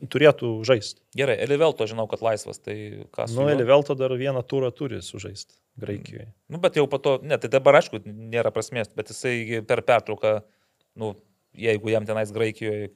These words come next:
Speaker 2: kažkas nelabai paeina, taigi
Speaker 1: Nu,
Speaker 2: gal jis tada
Speaker 1: aš
Speaker 2: sugrįš?
Speaker 1: kiek žinau, tai jis visai ten neblogai save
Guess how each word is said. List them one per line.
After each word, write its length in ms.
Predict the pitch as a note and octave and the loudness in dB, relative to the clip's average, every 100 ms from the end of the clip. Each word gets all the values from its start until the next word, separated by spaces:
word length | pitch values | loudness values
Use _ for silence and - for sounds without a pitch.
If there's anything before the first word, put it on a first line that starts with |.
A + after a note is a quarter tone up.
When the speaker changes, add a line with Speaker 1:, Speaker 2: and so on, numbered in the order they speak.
| - | -12
Speaker 2:
kažkas 320 | A2 - G#2+ A2 | -6 -4 -4 -2
nelabai 300 | G#2+ G#2+ G#2+ | -2 -2 0
paeina, 320 | G#2+ G#2 G2+ | 0 -2 -6
taigi 320 | G2+ G#2 G2+ G2+ | -10 -12 -12 -12
Speaker 1:
Nu, 100 | D4+ | -10
Speaker 2:
gal 160 | F4+ G#2 | -8 -8
jis 140 | D4 | -6
tada 100 | - | -4
Speaker 1:
aš 80 | - | -4
Speaker 2:
sugrįš? 120 | - D3 | 2 2
Speaker 1:
kiek 160 | C#3+ D3 | 2 2
žinau, 180 | E3 C#3+ | 2 0
tai 80 | |
jis 80 | D#3 | -4
visai 240 | - E3 D#3+ | -2 0 0
ten 240 | E3+ D#3+ D#3+ E3+ | -2 -6 -4 -4
neblogai 480 | D#3+ D#3+ D#3+ E3 | 0 2 4 4
save 240 | C3 D3 | 2 0